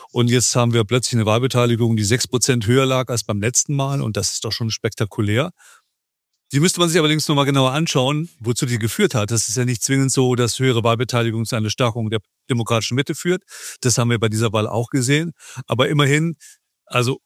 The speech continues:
Menschen haben sich beteiligt, Menschen waren mobilisiert, sie haben sich interessiert für diese Wahl. Das war schon vorher klar, das sah man so an der Nachfrage nach bestimmten Informationstools und Angeboten. Aber das ist natürlich jetzt, äh, auch dann in der Wahlbeteiligung nochmal sehr deutlich geworden,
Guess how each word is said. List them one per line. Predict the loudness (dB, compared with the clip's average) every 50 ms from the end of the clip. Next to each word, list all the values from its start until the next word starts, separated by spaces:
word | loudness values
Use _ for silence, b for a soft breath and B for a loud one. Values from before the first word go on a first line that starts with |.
| _
Menschen | -4 -4 0 0 2 0
haben | 2 0
sich | -2 -2
beteiligt, | -4 -4 0 2 2 2 2 0 0
Menschen | -2 -2 0 0 0 2
waren | 2 2 4
mobilisiert, | 2 2 2 2 2 2 2 2 0 0 2
sie | 0
haben | 0 0
sich | 0 -2 -4
interessiert | -4 -2 -2 -2 0 0 -2 -2
für | -2 -4
diese | -4 -2 -2 0 2
Wahl. | 2 2 2 2 0
Das | 0 -2 0
war | 0 -2
schon | -2 -2 -4
vorher | -4 0 0 0 0 0 -2
klar, | -2 0 0 2 2 0 -2 -4 -8 -8
das | -8 -4
sah | -2 0
man | 0 0 -2 -2
so | -4 -4
an | -4 -4 -4
der | -2 0
Nachfrage | 2 2 0 0 0 0 0 0 0
nach | -2 -4 -4
bestimmten | -6 -10 -10 -10 -10 -12 -10 -12
Informationstools | -12 -10 -6 -6 -6 -4 -4 -2 -2 -2 -4 -6 -6 -6 -6 -6 -6 -8
und | -10 -10
Angeboten. | -8 -8 -8 -4 -4 -4 -4 -4 -6 -6 -8 B B B B B B B B B
Aber | -2 2 2 4
das | 2 2 0
ist | 0 0 0
natürlich | -2 0 0 0 0 0 2
jetzt, | 0 0 0 -2 -2 0
äh, | 2 2 2 2 0 -2
auch | -4 -2 -2 -2 -2 0
dann | -2 -2 0
in | 2
der | 0 2 2
Wahlbeteiligung | 4 2 2 2 2 2 2 2
nochmal | 0 0 0 0
sehr | 0 0 2
deutlich | 2 0 0 0 -2 -4
geworden, | -4 -4 -2 0 0 0 0 0 -2